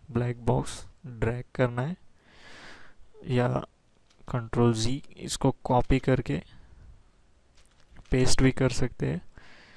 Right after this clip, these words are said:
या formula से लेके आपका जितना area है वहाँ तक select करके control डी करना है।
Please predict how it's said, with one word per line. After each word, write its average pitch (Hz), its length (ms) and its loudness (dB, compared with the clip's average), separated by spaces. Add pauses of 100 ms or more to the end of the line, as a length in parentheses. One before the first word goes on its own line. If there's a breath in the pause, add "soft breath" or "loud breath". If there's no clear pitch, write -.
(600 soft breath)
या 131 340 -4 (3250)
formula 131 600 2
से 143 160 0
लेके 131 400 -2 (720)
आपका 131 320 -2
जितना 127 400 -4
area 127 320 0
है 135 100 0
वहाँ 120 220 2
तक 135 180 -6
select 127 380 -6
करके 143 280 -4
control 135 560 4
डी 120 280 -4
करना 120 340 -6
है। - 180 -10